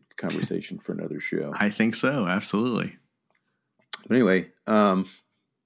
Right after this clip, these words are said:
Speaker 1: Ben is such an underloved character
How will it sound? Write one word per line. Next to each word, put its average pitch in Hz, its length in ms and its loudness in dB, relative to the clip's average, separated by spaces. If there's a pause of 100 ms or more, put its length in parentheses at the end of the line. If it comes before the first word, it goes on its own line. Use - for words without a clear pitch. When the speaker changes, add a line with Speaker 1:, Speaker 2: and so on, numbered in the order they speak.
(2500)
Speaker 1:
Ben 110 160 2
is 107 120 0
such - 220 -4
an 90 80 -2
underloved 95 1300 0
character 85 560 -6